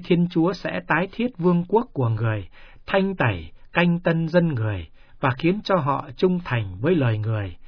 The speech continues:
với giao ước hòa bình, qua vị vua mục tử, là đấng cứu thế xuất thân từ dòng dõi David. Trong chương ba mươi bảy, ngôn sứ Ezekiel tả Gia-vê Thiên Chúa dùng thần khí của Người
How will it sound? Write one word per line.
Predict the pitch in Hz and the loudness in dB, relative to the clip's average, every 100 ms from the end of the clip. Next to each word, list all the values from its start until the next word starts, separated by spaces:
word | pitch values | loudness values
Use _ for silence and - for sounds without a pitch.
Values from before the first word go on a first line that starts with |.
| - - - | -20 -16 -2
với | 139 185 | 0 2
giao | 180 165 | 2 2
ước | 160 226 - | 4 2 2
hòa | 120 117 113 | -2 0 0
bình, | 113 95 90 - - - - - - - | -2 -4 -12 -20 -20 -20 -20 -20 -20 -2
qua | - 190 196 127 | 4 4 4 2
vị | 127 120 | 2 2
vua | 147 185 | 2 2
mục | 170 123 - - | 2 -2 -4 -4
tử, | 110 92 92 - - - - - - - | -4 -4 -10 -16 -20 -20 -20 -20 -20 -10
là | 151 131 | 0 2
đấng | 127 151 220 | 4 2 0
cứu | 175 185 196 | 2 2 2
thế | 156 160 208 | -2 -2 -2
xuất | - 214 - | -4 -6 0
thân | 180 170 175 | 2 2 0
từ | 123 | -2
dòng | 113 110 92 | -2 -4 -6
dõi | 90 123 143 180 | -6 -6 -4 -4
David. | 143 139 147 175 - - - - - - - - - | -2 -2 -2 -4 -6 -18 -20 -20 -20 -20 -20 -20 -10
Trong | - 156 147 | 0 0 0
chương | 165 151 151 | 0 0 0
ba | 151 | 0
mươi | 147 143 | 0 0
bảy, | 117 92 82 123 | -2 -4 -6 -4
ngôn | 147 147 | -2 -2
sứ | 143 156 180 | -2 -2 0
Ezekiel | 160 135 147 131 139 135 131 127 - | 0 0 -2 0 0 0 0 -2 -2
tả | 120 85 | -2 -2
Gia-vê | 98 156 156 175 160 - | -2 -2 0 0 0 -2
Thiên | 160 160 | -4 -2
Chúa | 156 147 190 - - - | 0 0 0 -4 -20 -16
dùng | - 151 135 | 0 0 2
thần | 143 139 131 | 0 0 0
khí | 131 165 262 | 2 0 2
của | 147 | 0
Người | 131 131 123 107 | 2 2 2 0